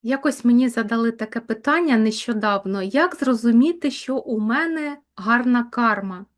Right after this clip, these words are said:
Ось ви розповідаєте, що робіть те-то, те-то, те-то, тримайте пости, читайте духовні писання, робіть добрі справи, робіть благочинність, жертвуйте на благочинність, і у вас покращиться карма. А як же зрозуміти, що моя карма покращилася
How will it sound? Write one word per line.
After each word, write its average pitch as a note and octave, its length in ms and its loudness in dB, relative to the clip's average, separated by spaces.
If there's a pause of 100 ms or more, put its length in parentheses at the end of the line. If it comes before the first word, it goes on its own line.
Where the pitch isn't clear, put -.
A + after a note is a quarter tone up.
(340)
Ось A#3+ 200 -2
ви B3+ 100 4
розповідаєте, B3 960 0
що G#3 420 -2 (600)
робіть G#3+ 680 0 (120)
те-то, C4+ 380 2
те-то, G3+ 360 -6
те-то, D#4+ 460 2
тримайте G#3 640 -2
пости, D#4 720 0 (260)
читайте G#3 500 0
духовні G3 480 -4
писання, C#4 680 0
робіть G3+ 320 -4
добрі G3 300 -4
справи, C4+ 600 2
робіть G#3 340 -4
благочинність, C4 1040 0 (1000)
жертвуйте D4 880 2
на C4 140 -2
благочинність, B3+ 960 -2
і F4+ 160 0
у E4 60 0
вас B3+ 260 -2
покращиться A#3+ 680 -6
карма. G3 480 -2
А A#3+ 60 -2
як F#4+ 240 0
же D#4 100 0
зрозуміти, C4+ 720 2
що A#3+ 180 -4
моя A#3 280 0
карма G#3+ 380 -2
покращилася B3 1000 -2